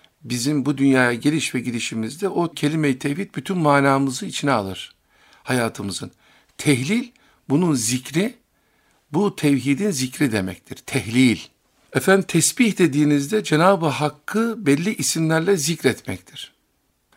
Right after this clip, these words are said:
Belli hadiselerle, belli vesilelerle Allah Teala'yı zikretmektir, anmaktır.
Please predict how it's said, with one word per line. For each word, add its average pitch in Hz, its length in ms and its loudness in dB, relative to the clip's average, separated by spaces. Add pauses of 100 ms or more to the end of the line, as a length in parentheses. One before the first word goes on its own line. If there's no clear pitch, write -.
(100)
Belli 143 320 2
hadiselerle, 107 920 -2
belli 139 440 0 (160)
vesilelerle 104 680 -4 (460)
Allah 165 380 2
Teala'yı 147 540 2
zikretmektir, 127 840 -6
anmaktır. 120 680 0